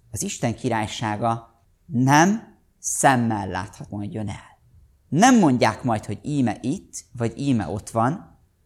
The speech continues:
mert az Isten királysága bennetek van. Húha! Lehet, hogy már el is jött az Isten királyság. Sokan nem tudnak róla.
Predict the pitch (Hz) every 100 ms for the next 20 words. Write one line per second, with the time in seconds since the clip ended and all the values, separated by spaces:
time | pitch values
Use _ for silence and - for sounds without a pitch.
0 | _ 113 113 127 147 190 - 110 104 123
1 | 98 98 - 101 98 95 - - 104 101
2 | 90 - - - - - _ _ _ _
3 | _ _ _ _ _ _ _ _ _ _
4 | _ _ _ _ _ _ _ _ - 147
5 | 147 - - _ _ _ _ _ 127 170
6 | - 110 101 107 139 - 110 - 120 -
7 | 120 107 - 107 104 - _ _ _ -
8 | - 160 131 120 107 113 101 104 107 107
9 | 92